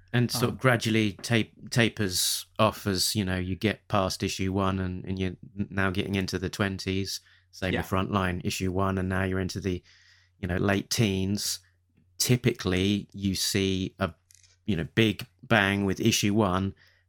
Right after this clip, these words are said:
Speaker 1: and then, and then the, the, the readership declines slowly, which is why y-, you constantly see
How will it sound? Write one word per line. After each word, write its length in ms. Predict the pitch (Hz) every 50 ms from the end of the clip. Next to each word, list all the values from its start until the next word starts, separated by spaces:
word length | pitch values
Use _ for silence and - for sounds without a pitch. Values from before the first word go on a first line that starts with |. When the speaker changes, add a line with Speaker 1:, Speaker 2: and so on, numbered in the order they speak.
| _ _ -
Speaker 1:
and 240 | 110 104 98 98 95
then, 460 | 101 98 95 95 95 95 92 92 - - -
and 160 | 95 98 98
then 180 | 98 95 95
the, 440 | 95 95 95 95 95 95 - - - -
the, 200 | 101 95 92 90
the 220 | - 90 92 104 - -
readership 600 | 101 110 110 95 95 - - 104 - - _ -
declines 800 | - 98 - - 117 110 107 104 98 98 95 107 113 113 113 -
slowly, 680 | - - 113 110 113 107 98 90 90 95 101 104 101 - - - _ _
which 200 | - 104 - -
is 100 | 101 92
why 440 | 92 104 101 101 98 95 95 95 90 - _ _ _ _ _ _ _ _ _ _ -
y-, 220 | 113 107 110 107 -
you 280 | 101 101 101 101 104 - - - - _ -
constantly 480 | - - 107 101 - - 95 90 95
see 460 | 90 - - 95 92 92 92 90 -